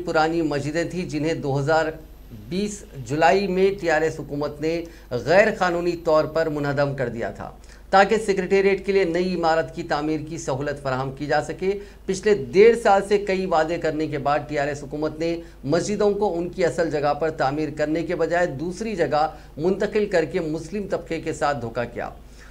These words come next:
शब्बीर अली ने जुमे को एक सहाफती बयान में कहा कि कई मुस्लिम मजहबी कायदीन जिन्होंने जुमेरात को, को तकरीब में शिरकत की थी, मस्जिद के मकाम पर संगीन शुकूक व शुबहात जाहिर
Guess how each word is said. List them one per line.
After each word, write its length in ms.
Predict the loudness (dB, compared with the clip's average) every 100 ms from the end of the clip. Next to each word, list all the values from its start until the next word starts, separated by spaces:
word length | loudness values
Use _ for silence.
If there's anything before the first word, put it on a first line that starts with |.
| -20 -4
शब्बीर 240 | 2 8 10
अली 180 | 10 10
ने 120 | 8
जुमे 260 | 6 4 6
को 120 | 4
एक 100 | 4
सहाफती 500 | 4 4 4 2 4
बयान 260 | 4 4 2
में 120 | 0
कहा 180 | 2 2
कि 140 | 0 -2
कई 160 | 0 0
मुस्लिम 460 | -2 -2 -2 0
मजहबी 340 | 0 0 -2 -4 -2
कायदीन 440 | 0 2 0 -2 -2
जिन्होंने 360 | -2 0 0
जुमेरात 520 | -4 -4 0 2 0 -2
को, 80 | -10 -10 -16 -10 -6
को 80 |
तकरीब 360 | -4 -4 -2 -2
में 100 | -2
शिरकत 420 | -4 -2 -2 -4 -6
की 120 | -6
थी, 160 | -4 -6 -8 -18 -20 -10 0
मस्जिद 400 | 2 2 -4 -2
के 100 | 2 4
मकाम 420 | 4 2 2 4
पर 100 | 2
संगीन 480 | 2 -2 0 0 -2
शुकूक 400 | -2 -6 -6 -4
व 80 | -4
शुबहात 440 | -2 2 2 2
जाहिर 260 | 0 0